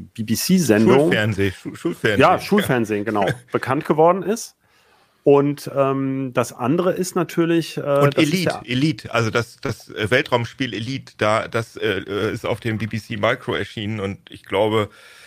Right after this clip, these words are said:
Speaker 2: das war auch mit zuständig für den großen Erfolg, weil es halt
Speaker 1: Ja,
Speaker 2: einfach
Speaker 1: also
Speaker 2: ein bahnbrechendes Spiel gewesen ist.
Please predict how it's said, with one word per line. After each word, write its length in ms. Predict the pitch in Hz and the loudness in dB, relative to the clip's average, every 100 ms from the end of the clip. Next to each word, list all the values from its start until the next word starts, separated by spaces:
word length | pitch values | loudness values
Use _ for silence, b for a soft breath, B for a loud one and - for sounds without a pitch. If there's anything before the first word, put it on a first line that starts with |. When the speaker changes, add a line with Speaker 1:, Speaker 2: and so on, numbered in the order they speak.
| B | B
Speaker 2:
das 240 | - 101 120 | -12 -4 0
war 120 | - | 0
auch 200 | 113 113 | -2 -4
mit 220 | 117 123 | -6 -6
zuständig 580 | 139 123 - 110 104 - | -8 -6 -4 -4 -4 -6
für 120 | 101 | -8
den 260 | 98 101 95 | -6 -8 -8
großen 340 | 110 107 - | -8 -8 -10
Erfolg, 540 | - - 95 85 - - _ _ _ | -8 0 0 0 -4 -20 _ _ _
weil 100 | 98 | -6
es 140 | 101 - | -6 -4
halt 140 | 92 | 0
Speaker 1:
Ja, 80 | 104 | 0
Speaker 2:
einfach 120 | - | 0
Speaker 1:
also 140 | 104 110 | -2 -2
Speaker 2:
ein 140 | 90 | 0
bahnbrechendes 600 | 107 110 107 107 - 98 | -2 0 -4 -6 -8 -12
Spiel 220 | - 107 | -10 -8
gewesen 380 | 98 85 85 80 | -6 -8 -10 -12
ist. 180 | 85 | -14